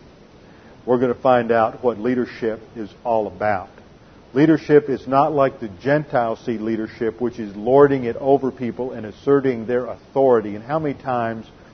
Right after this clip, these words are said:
when we come to these passages that deal with the relationships in a marriage do we hear people phrase it in terms of authority and sound, um, very autocratic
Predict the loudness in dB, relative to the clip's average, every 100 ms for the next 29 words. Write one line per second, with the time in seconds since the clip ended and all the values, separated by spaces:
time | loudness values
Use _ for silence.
0 | -20 -20 -20 -20 -20 -20 -20 -20 -8 -4
1 | -4 0 2 2 0 0 -4 2 4 4
2 | -2 0 0 2 -4 2 4 4 2 -2
3 | 0 6 4 4 -8 -4 -4 -4 -8 -8
4 | -2 2 4 4 0 -2 -2 0 -4 -4
5 | -6 -2 -2 -4 -18 -20 2 6 6 4
6 | -2 -2 -4 -2 -2 -4 -8 -10 0 6
7 | 6 6 4 0 -4 -12 -14 -6 -2 0
8 | 0 -2 -10 -20 -20 -20 -8 0 2 0
9 | -2 -14 -20 -20 -20 -20 -20 -20 -20 -8
10 | 4 8 8 6 4 4 2 -6 2 6
11 | 6 4